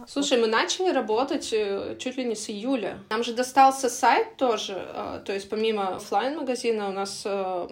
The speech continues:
был уже онлайн-магазин, потому что Саша его запустила в марте, вот тогда же, когда начался карантин, тогда и онлайн-магазин, в принципе, они запустили, но он так работал в полсилы, ну, по сравнению с тем, что мы имеем сегодня.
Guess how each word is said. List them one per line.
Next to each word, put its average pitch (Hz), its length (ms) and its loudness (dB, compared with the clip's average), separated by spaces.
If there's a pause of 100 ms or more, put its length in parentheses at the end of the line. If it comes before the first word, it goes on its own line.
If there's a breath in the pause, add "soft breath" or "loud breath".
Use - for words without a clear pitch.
(120)
был 220 300 0
уже 220 240 0
онлайн-магазин, 190 1000 -4 (360 loud breath)
потому 208 280 -4
что 214 260 -4
Саша 233 420 0
его 220 460 2
запустила 214 540 -4
в 190 60 -12
марте, 202 600 -4 (480)
вот 214 140 -6
тогда 220 260 0
же, 233 100 -2
когда 208 300 -4
начался 214 480 -2
карантин, 220 640 -2
тогда 202 340 -4
и 254 40 0
онлайн-магазин, 208 840 -4
в - 60 -16
принципе, 196 400 -6
они 196 160 -6
запустили, 196 600 -6
но 214 340 -2
он 220 180 -4
так 202 320 0
работал 202 560 -4 (360 loud breath)
в - 100 -20
полсилы, 220 800 0
ну, 233 120 -2
по - 80 -12
сравнению 208 440 -2
с 185 60 -10
тем, 185 220 -6
что - 180 -12
мы 185 200 -8
имеем 185 300 -8
сегодня. 220 640 -4